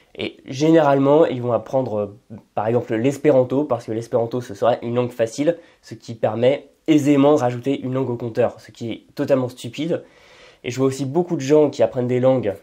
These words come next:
dans cette optique de cette boulimie de langue, se sentir obligés par, un peu par pression sociale d'apprendre des langues, et qui ont du mal parce que ce sont des langues qui ne les intéressent pas vraiment, ou qu'ils ont choisies un peu par lubie. Sachant que ne perdez jamais de vue que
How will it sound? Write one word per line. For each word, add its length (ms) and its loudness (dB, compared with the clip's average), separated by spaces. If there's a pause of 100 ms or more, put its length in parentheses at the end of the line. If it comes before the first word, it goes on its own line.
(120)
dans 100 -6
cette 200 -10
optique 360 -8
de 340 -6
cette 220 -12
boulimie 380 -4
de 80 -8
langue, 220 2
se 120 -8
sentir 380 -6
obligés 540 0
par, 480 -4
un 20 -14
peu 140 -14
par 160 -6
pression 280 -8
sociale 380 0
d'apprendre 340 -2
des 120 -4
langues, 320 0 (600)
et 40 -16
qui 100 -6
ont 80 0
du 160 -6
mal 300 2
parce 180 -4
que 80 -8
ce 140 -10
sont 160 -10
des 120 -6
langues 200 0
qui 160 -12
ne 40 -6
les 140 -6
intéressent 380 -6
pas 120 4
vraiment, 460 0 (180)
ou 120 -18
qu'ils 180 -8
ont 80 -4
choisies 460 -8
un 80 0
peu 160 -6
par 160 -2
lubie. 420 -10 (840)
Sachant 380 0
que 280 -2 (360)
ne 140 -2
perdez 360 4
jamais 280 4
de 100 0
vue 260 -6
que 280 -4